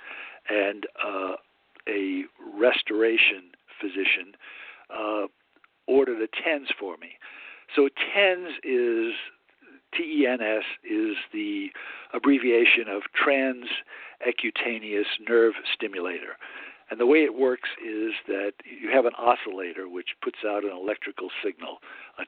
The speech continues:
two-channel stereo electrical signal. And you have a pair of electrodes that you put above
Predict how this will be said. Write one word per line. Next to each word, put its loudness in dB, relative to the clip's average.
two-channel 0
stereo 2
electrical -8
signal. -10
And -6
you 2
have 6
a 4
pair 6
of 6
electrodes 4
that 0
you -4
put 2
above 2